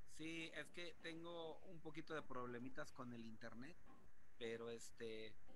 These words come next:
pero no, está con ganas todos los tips que acaba de dar Brian. <clears throat> La verdad están muy, muy padres de, desde qué hacer cuando no tienes nada más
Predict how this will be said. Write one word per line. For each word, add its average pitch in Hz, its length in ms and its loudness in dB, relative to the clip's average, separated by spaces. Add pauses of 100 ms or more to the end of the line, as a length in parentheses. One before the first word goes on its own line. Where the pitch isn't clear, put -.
(120)
pero 123 200 4
no, 156 160 6
está - 240 4
con 160 220 2
ganas 165 500 8
todos 151 200 8
los 147 260 6
tips 151 320 6
que 135 120 4
acaba 127 400 6
de 135 100 4
dar 127 200 8
Brian. 131 380 8 (720)
<clears throat> 185 260 12
La 120 120 12
verdad 120 220 12
están 131 280 12
muy, 135 320 12
muy 127 220 10
padres 131 640 12 (480)
de, 113 520 12
desde 117 400 12 (140)
qué 127 100 12
hacer 156 500 12 (200)
cuando 107 840 6 (460)
no 120 140 10
tienes 135 340 10
nada 131 320 12
más 135 360 10